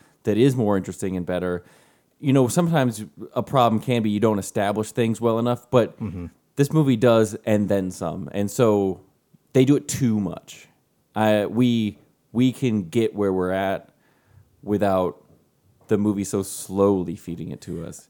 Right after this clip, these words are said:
Speaker 2: I think part of it is the technical aspect where, um, certain shots are drawn out and you could kinda cut it.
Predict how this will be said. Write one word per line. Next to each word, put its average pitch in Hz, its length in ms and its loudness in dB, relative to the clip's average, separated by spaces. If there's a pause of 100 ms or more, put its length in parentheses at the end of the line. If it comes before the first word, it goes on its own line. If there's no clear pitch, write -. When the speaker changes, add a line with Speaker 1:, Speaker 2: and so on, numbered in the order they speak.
Speaker 2:
I 147 80 6
think 165 160 4
part 143 180 8
of 120 80 2
it 110 100 4
is 98 140 0
the 95 220 -2
technical 107 500 -4
aspect 85 440 -8
where, 87 380 -6
um, 80 360 -8 (280)
certain 107 460 -2
shots 92 400 -4
are 95 80 -4
drawn 87 380 -6
out 87 320 -8
and 110 260 -8
you 107 60 -16
could - 180 -16
kinda 95 240 -10
cut 98 220 -8
it. 101 100 -10